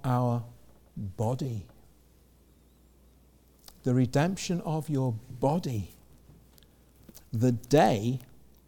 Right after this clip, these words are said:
when that salvation which you have in Christ will become totally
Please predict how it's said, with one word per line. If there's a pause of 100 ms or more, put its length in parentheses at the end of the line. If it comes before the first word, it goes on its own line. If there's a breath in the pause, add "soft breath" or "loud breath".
when
that
salvation
which
you
have
in
Christ (1120 soft breath)
will
become (100)
totally